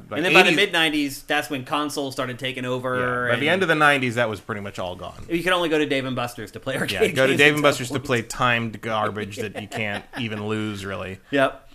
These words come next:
Speaker 2: Um,
Speaker 1: Um,
Speaker 2: but
Speaker 1: ugh.
Speaker 2: Teenage Mutant Ninja Turtles, those arcade games were a part of that rush in the early nineties that kind
Speaker 1: Mm-hmm.
Speaker 2: of kept arcades alive, in all honesty.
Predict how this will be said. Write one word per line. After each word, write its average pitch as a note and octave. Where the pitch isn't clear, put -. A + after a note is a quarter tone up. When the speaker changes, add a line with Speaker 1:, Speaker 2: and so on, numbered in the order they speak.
Speaker 2:
Um, -
Speaker 1:
Um, C#3+
Speaker 2:
but D#3+
Speaker 1:
ugh. G3+
Speaker 2:
Teenage B3
Mutant A#3
Ninja G#3
Turtles, D#3
those D#3+
arcade D#3
games C#3+
were C#3+
a -
part C3
of B2+
that B2+
rush A#2+
in B2
the B2+
early B2
nineties A#2+
that B2
kind A3+
Speaker 1:
Mm-hmm. D3
Speaker 2:
of -
kept D#3+
arcades C#3
alive, A2+
in A2+
all G#2+
honesty. A2